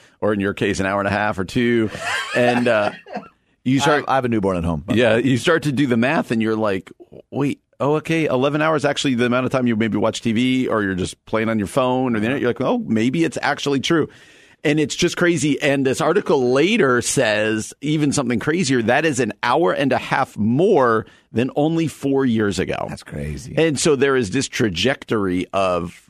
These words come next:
Speaker 1: of not even a little bit, but a lot. And so the question they ask later in the article is, "What's it gonna look like five years from now?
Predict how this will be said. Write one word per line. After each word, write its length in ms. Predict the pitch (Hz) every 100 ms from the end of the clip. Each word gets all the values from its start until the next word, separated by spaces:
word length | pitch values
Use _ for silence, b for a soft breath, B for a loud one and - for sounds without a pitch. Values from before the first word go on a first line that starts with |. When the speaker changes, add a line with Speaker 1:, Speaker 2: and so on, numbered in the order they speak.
| -
Speaker 1:
of 180 | 107 95
not 400 | 113 120 156 175
even 280 | 131 131 107
a 60 |
little 280 | 92 98 175
bit, 240 | 117 107 101
but 100 | 107
a 60 |
lot. 540 | 101 90 101 147 196 -
And 140 | 117 120
so 160 | 143
the 120 | 123
question 340 | 117 175 170 143
they 160 | 127
ask 300 | 123 139 151
later 160 | 135 127
in 60 | 113
the 60 |
article 220 | 120 - 131
is, 120 | 87
"What's 240 | 113 -
it 100 | -
gonna 160 | 156 127
look 140 | 120
like 140 | 120 95
five 280 | 87 131
years 220 | 135 101 85
from 160 | 87
now? 240 | 71 53